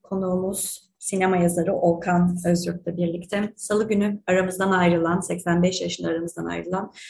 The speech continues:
Cüneyt Arkın'ı andık. Ee, kendisi bir anma töreninden sonra kalabalık bir cenaze ile Zincirlikuyu mezarlığında toprağa verildi. Ruhu şad olsun.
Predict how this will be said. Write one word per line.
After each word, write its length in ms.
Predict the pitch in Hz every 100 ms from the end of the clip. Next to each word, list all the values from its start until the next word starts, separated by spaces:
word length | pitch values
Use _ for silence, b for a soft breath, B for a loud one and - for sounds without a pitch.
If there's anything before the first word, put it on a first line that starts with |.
| B
Cüneyt 320 | - 190 185 180
Arkın'ı 560 | 180 175 190 185 185 - _ _
andık. 540 | 165 170 160 226 220 _ b b b -
Ee, 560 | 190 180 175 170 170 156 - 165 - 185 - - _ _ _ _
kendisi 540 | 180 175 170 - 190 - _ _ - _ _ _ 175
bir 240 | 208 - 180
anma 300 | 180 185 180
töreninden 680 | 175 170 170 165 160 165
sonra 520 | 165 160 160 175 208 214 -
kalabalık 400 | - 165 160 175
bir 140 | 180 170
cenaze 640 | 170 156 135 123 139 - _ b b _ -
ile 500 | 190 180 196 208 - _
Zincirlikuyu 680 | - - 165 165 165 165 170
mezarlığında 680 | 160 165 160 156 160 160 160
toprağa 560 | 175 170 - 156 156 -
verildi. 640 | 185 185 185 185 233 233 - b b b b 277
Ruhu 220 | 294 277
şad 300 | - 226 226
olsun. 720 | 202 202 - 240 240 233